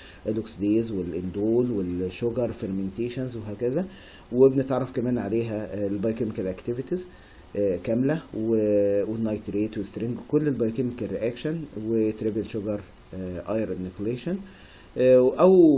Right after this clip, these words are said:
بعد كده، بعد ما بنخلص كل التراديشنال، آه، بايوكيميكال رياكشنز دي، بنبتدي نعمل لها السيرولوجي بتاعها، وبنشوفها انهي نوع منهم، او وان ولا او مية تسعة وتلاتين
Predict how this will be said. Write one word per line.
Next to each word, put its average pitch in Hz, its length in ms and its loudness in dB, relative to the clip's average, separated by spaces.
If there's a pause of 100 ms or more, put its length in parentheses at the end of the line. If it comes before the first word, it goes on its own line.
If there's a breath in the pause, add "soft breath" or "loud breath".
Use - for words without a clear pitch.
بعد 185 200 4
كده، 175 220 4
بعد 175 220 4
ما 151 120 2
بنخلص 135 500 2
كل 139 240 2
التراديشنال، 107 1120 0
آه، 92 300 -2
بايوكيميكال 113 640 -4
رياكشنز 113 480 -6
دي، 135 180 0
بنبتدي 143 400 0
نعمل 123 320 -2
لها 123 140 -4
السيرولوجي 123 680 -2
بتاعها، 127 240 -4
وبنشوفها 135 560 -2 (440 loud breath)
انهي 131 220 0
نوع 117 220 0
منهم، 113 380 -2
او 107 240 0
وان 127 160 2
ولا 101 240 -2
او 107 100 -2
مية 113 240 -2
تسعة 98 240 -10
وتلاتين 117 600 -4